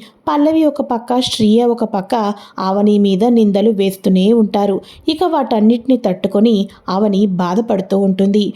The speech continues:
ఇప్పుడు బాధపడి, "ఏంటమ్మా, నువ్వు డబ్బు తీసుకొని వచ్చి అక్షయ్కి బిజినెస్ చేయించాలి అనుకున్నావు. అదేదో ముందు నిజం చెప్పేస్తే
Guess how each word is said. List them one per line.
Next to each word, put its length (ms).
ఇప్పుడు 300
బాధపడి, 760
"ఏంటమ్మా, 720
నువ్వు 340
డబ్బు 360
తీసుకొని 500
వచ్చి 500
అక్షయ్కి 500
బిజినెస్ 580
చేయించాలి 580
అనుకున్నావు. 500
అదేదో 420
ముందు 300
నిజం 300
చెప్పేస్తే 720